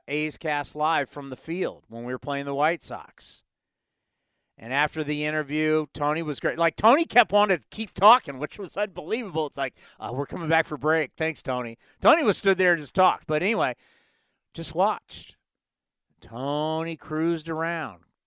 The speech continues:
And you know what he does? Talks to every player every day.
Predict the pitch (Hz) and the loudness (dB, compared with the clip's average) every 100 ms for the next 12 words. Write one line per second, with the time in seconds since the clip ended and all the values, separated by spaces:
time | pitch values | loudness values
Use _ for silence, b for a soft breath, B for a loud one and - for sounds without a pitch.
0 | _ 117 127 139 165 170 165 185 196 - | _ -14 -8 -4 -4 -2 -2 -2 -6 -14
1 | - 123 131 - 147 147 139 147 151 151 | -14 -10 -10 -10 -10 -10 -10 -8 -6 -8
2 | 147 156 165 165 | -10 -10 -12 -12